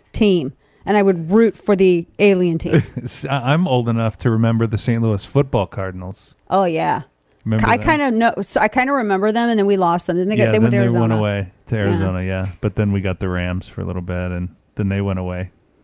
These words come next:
Speaker 1: I kind of liked having our baseball team and football team match. It's like having the same kind of toe and nail polish at the same time, same color. And then it was just, like, totally not like that at all when we got the Rams. I'm like, "What?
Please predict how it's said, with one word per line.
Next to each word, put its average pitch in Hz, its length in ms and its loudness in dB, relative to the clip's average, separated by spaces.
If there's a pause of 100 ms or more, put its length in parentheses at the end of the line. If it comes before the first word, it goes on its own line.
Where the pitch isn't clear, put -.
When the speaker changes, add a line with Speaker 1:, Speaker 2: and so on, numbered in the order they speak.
(240)
Speaker 1:
I 226 120 2
kind 269 240 0
of 208 80 -4
liked 196 240 0
having 175 340 0
our 165 160 -2
baseball 175 440 -2
team 170 180 -4
and 143 100 -8
football 156 300 -4
team 156 220 -6
match. - 440 -10
It's - 120 -4
like 214 120 2
having 185 300 0
the 180 80 0
same 175 240 0
kind 170 200 -2
of 156 80 -6 (260)
toe 180 220 2
and 160 100 -4
nail 151 180 -6
polish - 360 -6
at 156 60 -6
the 165 80 -6
same 160 220 -6
time, - 240 -6
same 170 180 0
color. 160 320 -4 (500)
And 196 140 2
then 214 60 4
it 165 80 0
was 165 100 0
just, 180 180 0
like, 165 220 0 (140)
totally 165 580 0
not 175 260 -2
like 156 200 -4
that - 200 -4
at - 80 -8
all - 320 -6
when 170 140 -2
we 165 120 -2
got 160 320 -6
the 170 80 0
Rams. 160 360 -6
I'm 185 100 2
like, 185 200 2
"What? 233 320 2